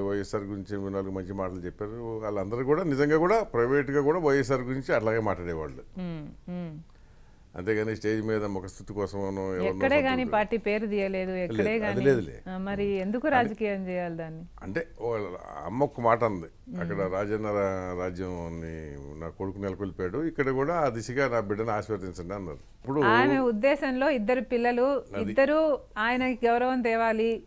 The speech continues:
Speaker 1: అంతే.
Speaker 2: అన్న,
Speaker 1: అదే,
Speaker 2: అన్న
Speaker 1: అదే.
Speaker 2: దాంట్లో బతుకుతది అంతే.
Speaker 1: అంతే, అంతే, చిన్న
Speaker 2: అదే
Speaker 1: లోకం.
Speaker 2: రాజకీయం కాదు.
Speaker 1: అదే
Speaker 2: ఆ.
Speaker 1: చిన్న లోకం, ఒక రకంగా
Speaker 2: అంతే.
Speaker 1: చెప్పాలంటే.
Speaker 2: అంతే,
Speaker 1: మ్మ్.
Speaker 2: అంతే. యా.
Speaker 1: ఆవిడ రాజశేఖర్ రెడ్డి గారు అలా హఠ-, హఠాత్ మరణం తర్వాత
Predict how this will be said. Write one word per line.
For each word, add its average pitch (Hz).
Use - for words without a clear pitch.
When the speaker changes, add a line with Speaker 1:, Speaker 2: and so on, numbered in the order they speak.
Speaker 1:
అంతే. -
Speaker 2:
అన్న, 214
Speaker 1:
అదే, 214
Speaker 2:
అన్న -
Speaker 1:
అదే. 220
Speaker 2:
దాంట్లో 202
బతుకుతది 247
అంతే. 214
Speaker 1:
అంతే, 156
అంతే, 143
చిన్న 127
Speaker 2:
అదే 180
Speaker 1:
లోకం. 160
Speaker 2:
రాజకీయం 254
కాదు. 233
Speaker 1:
అదే 165
Speaker 2:
ఆ. 185
Speaker 1:
చిన్న 156
లోకం, 160
ఒక 113
రకంగా 110
Speaker 2:
అంతే. 131
Speaker 1:
చెప్పాలంటే. 101
Speaker 2:
అంతే, 180
Speaker 1:
మ్మ్. 185
Speaker 2:
అంతే. 156
యా. -
Speaker 1:
ఆవిడ 151
రాజశేఖర్ 139
రెడ్డి 131
గారు 123
అలా 110
హఠ-, 90
హఠాత్ 135
మరణం 120
తర్వాత 101